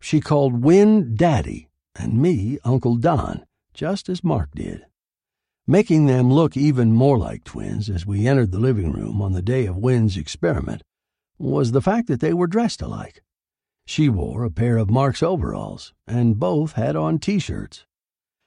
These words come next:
At the moment, the two were trying to put doll clothes on Thomas, the stray yellow cat Win had picked up for his experiment.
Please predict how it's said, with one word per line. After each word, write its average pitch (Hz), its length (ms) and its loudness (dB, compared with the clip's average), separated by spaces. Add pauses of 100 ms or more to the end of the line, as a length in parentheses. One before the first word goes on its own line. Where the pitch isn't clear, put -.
At 202 240 0
the 233 100 4
moment, 107 480 2 (240)
the 82 100 -6
two 165 180 2
were 151 120 0
trying 139 340 0
to 110 60 0
put - 300 -2
doll 156 280 2
clothes 113 460 -10
on 107 260 -2
Thomas, - 520 -4 (280)
the 85 120 -4
stray 156 380 2
yellow 151 440 2
cat 110 400 0
Win 123 380 2
had 117 280 -2
picked - 260 -4
up 139 200 -4
for 131 140 -6
his 131 260 0
experiment. 127 640 -6